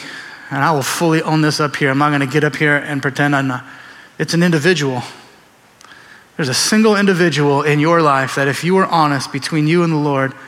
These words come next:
compassion is not what comes out of you.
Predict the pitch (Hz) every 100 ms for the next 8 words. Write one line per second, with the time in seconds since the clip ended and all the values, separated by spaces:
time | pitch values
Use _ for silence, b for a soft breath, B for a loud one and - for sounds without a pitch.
0 | B B B B B B - _ - 156
1 | - 180 180 175 156 135 156 156 151 156
2 | - 143 139 143 127 117 117